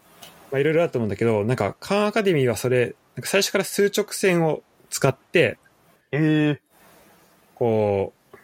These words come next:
Speaker 1: う、で、この子が、今、二の一にいる子が、
Speaker 2: うんうん。
Speaker 1: 右に三動いたら、どこに、あの、どこの点につくでしょうかっていうのを、このマウスでクリックするみたいな。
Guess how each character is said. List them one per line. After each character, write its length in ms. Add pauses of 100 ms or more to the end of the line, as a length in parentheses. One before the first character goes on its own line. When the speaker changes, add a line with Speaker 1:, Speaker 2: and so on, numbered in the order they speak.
(340)
Speaker 1:
う、 0
で、 360 (460)
こ 140
の 180
子 240
が、 300 (460)
今、 300 (120)
二 160
の 140
一 220
に 100
い 40
る 80
子 140
が、 300 (400)
Speaker 2:
う 60
ん 20
う 200
ん。 80 (440)
Speaker 1:
右 260
に 140
三 460 (340)
動 180
い 60
た 120
ら、 260 (580)
ど 120
こ 140
に、 200 (720)
あ 140
の、 280 (520)
ど 100
こ 100
の 100
点 200
に 220
つ 120
く 100
で 80
し 100
ょ 40
う 40
か 60
っ 80
て 100
い 40
う 20
の 120
を、 40
こ 140
の 80
マ 180
ウ 60
ス 140
で 220 (600)
ク 80
リ 80
ッ 40
ク 140
す 140
る 80
み 100
た 120
い 40
な。 120